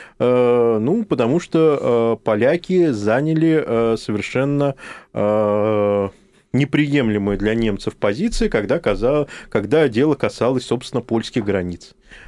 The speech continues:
А, никаких договоренностей, они слишком, а, боялись в этом деле увязнуть. Именно поэтому, в конце концов, а, Германия и, а,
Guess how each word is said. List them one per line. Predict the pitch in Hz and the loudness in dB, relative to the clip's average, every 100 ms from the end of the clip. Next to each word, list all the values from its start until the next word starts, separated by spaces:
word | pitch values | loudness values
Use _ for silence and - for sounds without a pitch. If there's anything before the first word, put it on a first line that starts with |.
| - | -4
А, | 98 98 98 98 95 95 95 95 | -2 2 2 2 0 0 0 -2
никаких | 98 120 143 147 131 120 101 | -2 -2 0 0 -2 -2 -2
договоренностей, | 104 101 110 196 233 220 - | -2 0 0 2 0 -2 -4
они | - 110 131 | -2 -2 -2
слишком, | - 113 175 - 190 180 - | -2 -2 -2 -2 -2 -2 -2
а, | 120 113 113 107 | 0 2 2 0
боялись | 101 104 95 117 147 143 | 0 -4 0 0 0 -4
в | 101 | -2
этом | 113 120 95 | -2 -4 -4
деле | 95 101 | -4 -4
увязнуть. | 117 107 95 87 - - - - - | -4 -2 -2 -4 -10 -16 -18 -20 -8
Именно | - 285 262 | 0 2 2
поэтому, | 214 165 151 156 160 143 | 2 2 2 2 0 -2
в | - | -2
конце | 117 110 120 | -2 -2 -2
концов, | 92 92 - 226 - - - - | -4 -6 0 0 -2 -12 -20 -4
а, | 110 107 | 0 2
Германия | 101 101 127 139 143 110 101 95 101 | 0 0 2 2 2 0 0 -2 -2
и, | 113 107 98 95 - - - | -2 0 0 -2 -8 -20 -6
а, | - 101 98 95 95 | -2 0 2 2 0